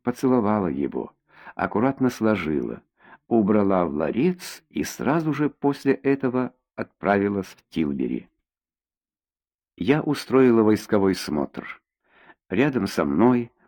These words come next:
ехал верхом Роберт. Впереди скакал граф Ормонд, держа королевский меч, а сзади паж вёз мой шлем с плюмяжем. Я скакала с непокрытой головой, одетая в пышную юбку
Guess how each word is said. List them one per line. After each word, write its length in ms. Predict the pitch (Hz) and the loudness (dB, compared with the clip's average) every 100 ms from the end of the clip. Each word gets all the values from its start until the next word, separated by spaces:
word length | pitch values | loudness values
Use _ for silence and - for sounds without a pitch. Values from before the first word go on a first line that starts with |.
| _ _ - | _ _ -2
ехал 420 | 131 127 - 113 | 2 4 4 2
верхом 480 | 101 104 - 107 87 | 2 0 2 0 0
Роберт. 460 | 85 80 60 55 _ _ _ _ - | -2 -2 -4 -8 _ _ _ _ -14
Впереди 460 | - 104 107 127 | -2 2 4 4
скакал 460 | 139 123 120 123 113 | 2 0 2 2 2
граф 340 | 87 117 - - | 2 -2 -4 -2
Ормонд, 560 | 107 117 120 123 120 _ _ _ - | 0 2 2 0 -2 _ _ _ -12
держа 440 | - 104 95 113 | 0 0 2 -2
королевский 720 | 113 101 95 104 - - 69 67 | 0 2 2 2 -2 -4 -2 2
меч, 480 | 104 120 - - _ _ - _ | 0 0 -6 -14 _ _ -20 _
а 140 | 92 87 | -2 -2
сзади 680 | 78 131 160 - 65 58 _ _ _ - | -2 -2 -2 -4 -4 -6 _ _ _ -2
паж 540 | 110 147 - - - - - - | 0 0 -2 -6 -8 -14 -20 -18
вёз 420 | - 123 139 - | -2 0 0 -2
мой 200 | 87 120 | 0 2
шлем 340 | 113 - 101 107 | 2 0 -2 -2
с 100 | - | -4
плюмяжем. 680 | 78 82 76 67 - 52 - _ _ _ _ - - | -2 0 0 -4 -6 -10 -14 _ _ _ _ -20 -18
Я 220 | - 73 117 | -4 0 0
скакала 460 | - 110 120 117 | 0 2 4 4
с 160 | 113 - | 0 -2
непокрытой 540 | 104 107 120 123 120 | -2 0 0 2 4
головой, 540 | 110 110 95 117 120 117 _ _ | 4 2 2 0 -2 -8 _ _
одетая 480 | - 87 117 117 110 | -2 2 2 2 -2
в 120 | 107 | -2
пышную 520 | - 117 - 104 104 95 | 0 0 2 0 2 2
юбку 440 | 117 127 - 120 | 0 0 0 0